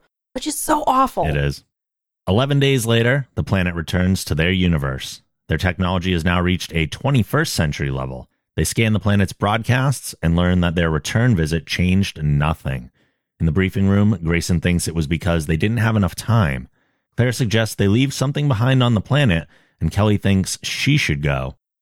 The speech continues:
Speaker 2: Ed argues with her about it when Isaac chimes in. He proposes that he should go, as his lifespan and perception of time make it much easier for him to endure. With Isaac safely on the planet,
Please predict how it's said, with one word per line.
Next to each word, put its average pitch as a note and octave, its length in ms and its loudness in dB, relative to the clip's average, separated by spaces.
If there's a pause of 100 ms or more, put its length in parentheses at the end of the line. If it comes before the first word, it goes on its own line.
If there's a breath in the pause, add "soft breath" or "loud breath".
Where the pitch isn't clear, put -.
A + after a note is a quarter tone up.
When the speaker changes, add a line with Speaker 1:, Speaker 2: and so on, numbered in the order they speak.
(160)
Speaker 2:
Ed F2+ 160 0
argues F2+ 360 0
with F2+ 120 -2
her F2+ 120 2
about E2+ 300 0
it C#3 160 -6
when E2 160 0
Isaac D#2 340 -2
chimes C#2+ 380 -2
in. A2 240 0 (400)
He A2+ 100 -2
proposes A2 560 0
that G2+ 180 0
he E3 220 -2
should G2+ 240 -2
go, D2+ 340 -2 (220)
as - 180 0
his C#3+ 200 0
lifespan B2+ 600 0
and D#2+ 140 0
perception G2+ 460 -2
of A#2 100 0
time D2 400 -2 (240)
make D#2+ 160 0
it E2 60 -2
much G#2 300 0
easier G2 380 0
for F2 140 -4
him D2 240 0
to D2 160 -2
endure. C#2+ 500 -2 (480)
With - 120 -4
Isaac F2 300 -2
safely E2+ 360 -4
on D#2 140 -2
the D2 60 -4
planet, C#3 420 -2